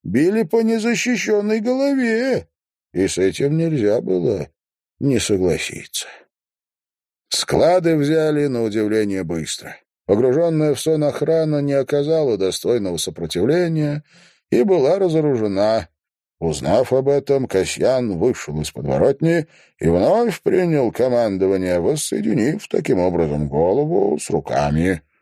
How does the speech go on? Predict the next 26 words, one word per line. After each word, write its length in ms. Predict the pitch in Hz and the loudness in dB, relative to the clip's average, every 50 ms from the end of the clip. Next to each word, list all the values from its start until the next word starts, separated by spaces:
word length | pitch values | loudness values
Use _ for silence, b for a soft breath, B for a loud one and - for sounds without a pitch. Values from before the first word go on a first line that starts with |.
| _ _ _ _ _ _ _ - | _ _ _ _ _ _ _ -8
Первым, 680 | 62 62 60 82 98 104 104 107 104 101 101 98 92 | -2 0 2 2 2 2 2 2 2 2 0 0 -2
что 240 | - - - 98 90 | -2 -2 0 0 0
пришло 640 | 80 85 90 87 82 - - 76 85 95 104 104 104 | 0 -2 -2 -2 -2 -4 -4 -2 0 0 2 2 2
в 60 | 101 | 0
эту 260 | 98 87 - - 90 | 0 -2 -4 -6 -6
голову, 600 | 82 78 92 107 117 120 117 117 117 113 113 113 | -2 0 2 2 2 2 2 2 0 0 0 0
было 260 | 104 104 113 113 113 110 | 0 0 0 0 0 0
вернуть 760 | 107 104 107 104 101 95 95 98 110 131 143 147 127 - - | 0 0 0 0 0 -2 -2 0 0 0 0 0 -4 -4 -4
толпу 480 | - 101 104 98 87 - 87 104 107 - | -2 0 0 0 -2 -2 0 0 0 -2
к 60 | - | -4
складам 760 | - - 80 82 101 117 127 123 113 120 120 117 113 87 - _ _ _ _ _ _ _ _ - | -8 -6 -2 0 0 0 0 0 0 0 0 0 -2 -6 -8 _ _ _ _ _ _ _ _ -8
и 80 | - 76 | -6 -4
раздать 640 | 76 76 78 71 67 - 67 76 80 92 87 - 80 | -2 -2 -2 -4 -4 -4 -2 0 0 0 0 0 0
ей 400 | 82 85 87 85 80 - 78 b b b b b - | 0 0 0 0 -2 -4 -8 b b b b b -4
оружие. 800 | 71 71 - 67 69 78 82 78 90 95 - - - - - - _ _ _ _ _ _ _ _ _ _ - | -2 -2 0 0 0 0 2 2 2 2 4 2 2 0 -2 -6 _ _ _ _ _ _ _ _ _ _ -2
Восставшие 920 | - 104 151 170 - - - 190 185 180 175 147 - - - - 123 156 160 | 2 2 2 2 2 0 2 2 2 2 0 -2 -6 -6 0 2 2 2 2
один 320 | 151 165 175 165 147 117 | 2 0 0 0 -2 -2
за 160 | 101 147 151 | -2 0 0
другим 500 | 123 127 147 139 135 147 156 151 139 127 | 2 0 0 0 0 0 0 0 0 -2
вскрывали 640 | 104 - - - - 104 131 139 151 156 151 143 131 | -4 -8 -8 -4 0 0 2 2 2 2 0 2 2
оружейные 580 | 127 127 131 113 135 151 143 135 127 120 120 113 | 2 2 2 0 0 0 0 0 -2 -2 0 0
ящики 920 | 113 135 151 151 147 135 - - 139 135 123 143 139 139 131 123 98 - b b b b b b b | 0 0 0 0 -2 -4 -6 -8 -10 -8 -6 -4 -2 0 0 0 -2 -2 b b b b b b b
и 120 | - 98 147 | 0 0 2
вручали 640 | 175 185 202 196 156 - 131 180 202 196 190 190 185 | 2 2 2 2 0 0 0 2 2 2 2 2 0
винтовки 920 | 175 165 170 160 139 117 - - 123 151 170 170 160 135 - - 147 143 127 | 2 0 0 -2 -2 -4 -4 -2 0 0 0 0 -2 -4 -6 -4 -4 -4 -2
трудящимся, 1120 | - 98 120 120 92 104 113 120 120 113 101 - - 107 98 - - 104 104 101 95 85 | -2 -2 -2 0 2 2 2 2 2 0 -2 -2 -4 -6 -6 -4 -2 0 0 0 0 -2